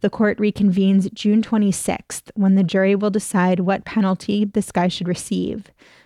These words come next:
a death sentence or life in prison. But if the jury does decide to execute,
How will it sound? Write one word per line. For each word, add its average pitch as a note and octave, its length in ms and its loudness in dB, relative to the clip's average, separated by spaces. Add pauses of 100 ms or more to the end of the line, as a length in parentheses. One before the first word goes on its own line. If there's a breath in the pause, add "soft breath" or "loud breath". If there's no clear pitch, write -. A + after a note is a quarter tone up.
a G#3 80 2
death F#3+ 220 0
sentence A3+ 640 0
or G3+ 140 2
life F3 240 0
in F3+ 100 -2
prison. F#3+ 580 -4 (540 loud breath)
But - 120 2
if A3+ 120 -2
the B3 80 0
jury A#3 360 2
does G3+ 300 0
decide F#3 420 -2
to - 100 -4
execute, G3+ 600 -2